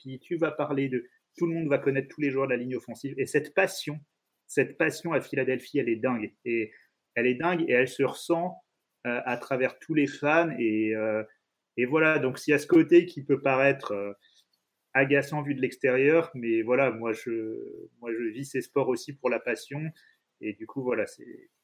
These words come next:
c'est vraiment quelque chose auquel je crois. L'au-, l'autre chose à laquelle je crois pour, euh, devenir fan d'une équipe, c'est les, c'est de, d'apprécier des joueurs. Parce que voilà, moi j'ai dit McNabb, ensuite j'ai eu Dawkins,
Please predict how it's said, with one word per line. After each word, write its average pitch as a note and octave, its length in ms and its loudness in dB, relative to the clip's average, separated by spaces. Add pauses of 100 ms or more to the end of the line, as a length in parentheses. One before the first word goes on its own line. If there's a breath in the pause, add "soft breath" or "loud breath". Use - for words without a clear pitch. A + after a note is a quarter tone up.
(160)
c'est - 180 -8
vraiment C3+ 240 -2
quelque D3 180 0
chose D3+ 140 4
auquel C3 200 2
je B2+ 80 0
crois. E3+ 360 4
L'au-, C#3+ 200 2
l'autre D3 240 2
chose F3 220 2
à C3+ 60 8
laquelle B2 240 4
je C3 80 -2
crois D#3+ 280 -2
pour, A2+ 200 -2
euh, A2 240 -2
devenir A#2 280 -8
fan D3+ 160 -10
d'une B2+ 200 -8
équipe, C#3 260 -10
c'est A#2 240 -4
les, A2 580 -6
c'est G#2+ 300 -18
de, A#2+ 200 -8
d'apprécier C3+ 520 -4
des B2 160 2
joueurs. B2 360 2
Parce - 920 -14
que A#2+ 100 -2
voilà, A2+ 280 2
moi B2+ 140 2
j'ai A2 100 -2
dit A2 120 -8
McNabb, B2 440 0
ensuite A2+ 260 -10
j'ai A#2 80 0
eu A2 80 -4
Dawkins, A#2+ 400 -4